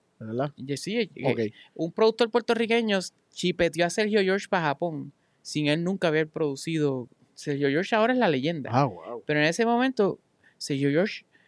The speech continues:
Speaker 2: dudaba de él mismo porque era algo que él no hacía.
Speaker 1: Ok.
Speaker 2: Y lo mandaron pa' Japón porque era más costoso traer la orquesta pa' acá. Y él allá dijo, "Bueno, vamos pa' encima". Eh, no hablaba en español, cabrón. Y él dijo, "Vamos a grabar un disco de salsa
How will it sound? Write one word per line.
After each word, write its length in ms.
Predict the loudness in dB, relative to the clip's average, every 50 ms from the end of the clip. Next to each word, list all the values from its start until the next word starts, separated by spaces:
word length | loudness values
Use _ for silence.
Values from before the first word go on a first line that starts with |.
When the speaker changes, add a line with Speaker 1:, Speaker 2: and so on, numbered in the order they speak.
| _ _ _ _
Speaker 2:
dudaba 460 | -2 0 4 4 6 4 4 4 2
de 140 | 2 2 0
él 80 | 0 0
mismo 320 | 2 2 2 2 2 0
porque 180 | -2 -2 0 0
era 160 | 2 2 2
algo 180 | 2 2 0 -2
que 100 | -2 0
él 80 | 0 0
no 80 | -2
hacía. 360 | -2 -2 0 0 0 0 -2 -4 _ _ _ _ _ _ _ _ _ _ _ _ _ _ _ _ _ _ _ -10
Speaker 1:
Ok. 180 | -10 -10 -8 -8 -10 -10 -10 _ -18 -20 -20 -20 -20 -16 -4
Speaker 2:
Y 180 | -2 0 2 4
lo 160 | 4 4 4
mandaron 420 | 2 2 2 2 2 2 2 2
pa' 120 | 2 2 2
Japón 280 | 2 2 2 0 0 2
porque 220 | 0 0 2 2
era 140 | 2 2 2
más 140 | 0 0 0
costoso 380 | 0 -2 0 0 -2 -2 -2
traer 240 | -2 0 0 2 2
la 100 | 0 -2
orquesta 340 | -2 -2 -6 -4 -4 -4 -2
pa' 100 | -2 -2
acá. 300 | -2 -4 -8 -12 -12 _ _ _ _ _ _ _ _ _ _ _ _ _ _ _ -8
Y 200 | -4 0 0 2
él 100 | 2 2
allá 300 | 2 2 2 2 2 4
dijo, 220 | 4 2 2 2 2
"Bueno, 200 | 2 0 0 -2 -8 -12 -10
vamos 180 | -6 -6 -2 0
pa' 80 | 0 0
encima". 420 | 0 0 0 0 0 0 -2 -4 _ _ _ -4
Eh, 300 | -2 -2 -2 -4 -6 -12 -8
no 160 | -2 0 2
hablaba 360 | 4 4 4 4 4 4 4 2
en 60 | 0
español, 400 | 0 -2 -2 -2 0 0 -2 -2
cabrón. 380 | 0 -2 -2 -2 -2 -6 -12 -16 _ _ _ _ _ _ _ _ _ -6
Y 80 | -6
él 80 | -2 0
dijo, 140 | 2 2 2
"Vamos 220 | 2 2 2 2
a 40 | 2
grabar 200 | 2 2 2 2
un 80 | 0 0
disco 200 | -2 -4 -4 -4
de 60 | -6 -2
salsa 440 | 0 0 0 0 -4 -8 -8 -8